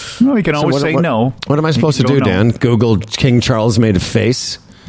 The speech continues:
Speaker 1: Yeah, something like that.
Speaker 2: All right.
Speaker 1: A si-, at the signing.
Speaker 2: King Charles
Speaker 1: It's a, it's a,
Speaker 2: face.
Speaker 1: there's a little video attached to it, and it's like, it's like, it's the, ugh,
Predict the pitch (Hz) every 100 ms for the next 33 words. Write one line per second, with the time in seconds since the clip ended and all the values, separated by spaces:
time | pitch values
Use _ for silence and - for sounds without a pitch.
0 | - - - - - 135 165 92 76 -
1 | 92 78 78 110 - - 82 104 123 98
2 | 120 - - - - - 101 - 98 -
3 | - 110 107 82 71 - - - - -
4 | - - - - 90 90 - 90 85 85
5 | 82 - 139 120 113 82 78 113 104 104
6 | 113 135 123 131 113 101 95 110 98 -
7 | 117 101 95 95 92 - 92 87 92 -
8 | - 90 85 90 - 87 82 80 80 80
9 | 90 101 - -